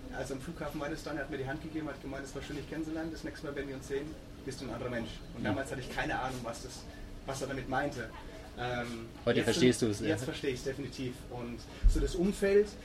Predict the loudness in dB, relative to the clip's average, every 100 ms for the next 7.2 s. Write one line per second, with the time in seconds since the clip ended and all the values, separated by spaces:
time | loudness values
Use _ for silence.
0 | -12 -6 -2 0 2 2 0 2 2 2
1 | 2 2 0 -2 0 0 0 0 0 0
2 | 2 4 2 4 2 2 2 -2 -2 -2
3 | 0 0 0 -2 -4 -6 -6 -4 -4 -2
4 | -2 0 0 2 0 0 -4 -4 -4 -4
5 | -4 0 2 0 -6 -8 -6 -4 -2 -2
6 | -2 -2 -2 -2 0 0 2 0 -2 -2
7 | -6 -6